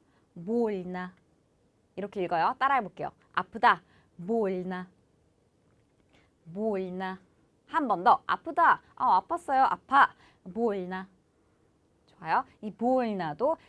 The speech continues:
мне было 다음에 넣어주시면 되겠죠?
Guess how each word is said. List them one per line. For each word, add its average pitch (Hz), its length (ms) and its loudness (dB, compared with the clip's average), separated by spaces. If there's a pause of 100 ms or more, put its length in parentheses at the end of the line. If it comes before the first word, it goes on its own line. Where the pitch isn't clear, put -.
(120)
мне 254 300 -4 (260)
было 202 320 0 (200)
다음에 190 340 -6
넣어주시면 214 560 -4
되겠죠? 185 600 0